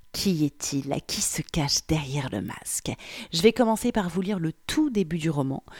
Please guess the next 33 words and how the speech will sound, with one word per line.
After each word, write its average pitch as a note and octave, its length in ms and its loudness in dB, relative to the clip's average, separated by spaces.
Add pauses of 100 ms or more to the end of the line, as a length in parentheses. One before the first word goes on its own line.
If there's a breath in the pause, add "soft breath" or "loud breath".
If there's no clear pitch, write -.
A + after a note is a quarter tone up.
Ça - 160 2
va D#3+ 160 4
comme E3 180 -2
ça E3+ 400 -2
camper G3 540 2
le E3 100 6
personnage E3 640 0
de - 80 -4
Darius. C#3+ 640 -2 (420 loud breath)
Et G3 60 6
je E3+ 80 6
vous G3 80 0
donne C4+ 180 10
aussi C4+ 240 6
quelques F3+ 420 2
clés B3 560 2
que G3 120 4
vous E3 160 2
n'aurez D#3+ 240 4
pas G#3 160 4
forcément F3 480 0
parce F#3+ 160 0
que - 100 -4
vous, C#3+ 260 0
je C3+ 100 -2
vais C#3+ 60 2
pas F3 140 2
vous E3+ 80 4
lire E3 160 2
l'intégralité D3 720 2
du C#3+ 100 -2
roman, C#3 420 2
hein. E3+ 140 -2